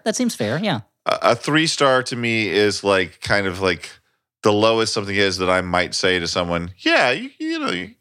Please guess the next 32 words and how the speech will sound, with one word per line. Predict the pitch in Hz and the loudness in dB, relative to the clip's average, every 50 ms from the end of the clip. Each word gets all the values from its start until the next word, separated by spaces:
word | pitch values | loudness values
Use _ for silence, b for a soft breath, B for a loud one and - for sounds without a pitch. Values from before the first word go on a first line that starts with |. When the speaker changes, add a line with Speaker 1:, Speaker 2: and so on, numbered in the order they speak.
| _ _ - | _ _ -14
Speaker 2:
you | 135 131 165 220 | -12 -8 -8 -6
could, | - - - - - - | -4 -6 -6 -8 -8 -4
you | 175 185 165 | -2 0 0
know, | 143 - | -2 -2
yeah, | 135 170 170 | -2 -2 0
why | 127 120 131 | 0 2 0
don't | 135 135 | 0 0
you | 131 139 | 0 0
watch | 147 143 131 - | 0 2 0 0
it? | 92 - | -4 -4
Yeah, | - 113 113 98 | -2 -2 -2 2
like, | - 113 110 107 95 101 | 2 2 2 2 0 -2
if | 107 117 110 - | -4 -4 0 2
you're | 120 127 139 | 2 2 2
interested, | 151 143 139 123 - - 120 117 113 113 | 0 -2 -4 -6 -2 0 0 0 -2 -2
you | 131 131 | -4 -2
know, | 123 120 117 | -2 -2 0
check | - 139 123 | -2 -2 0
it | 139 131 | 2 2
out." | 131 113 90 - 101 | 4 2 2 0 -2
You | 117 | -2
know, | 113 117 113 | 0 2 2
like, | 113 113 113 B B B B B B - | 2 0 -2 B B B B B B -4
it's | 120 120 135 | 0 0 2
a | 127 | 2
mild | 127 131 131 131 127 123 - | 2 2 2 4 2 0 0
positive | - 139 123 120 120 110 113 107 101 101 98 98 98 | 0 2 2 2 2 0 -2 -2 0 0 0 0 -2
for | 104 101 - - 113 101 | -6 -10 -4 -2 -2 0
me | 101 101 98 | 0 0 0
where | 92 92 98 98 | 2 2 2 2
I'm | 98 95 98 | 2 2 2
like, | 98 95 90 - | 0 0 -2 -4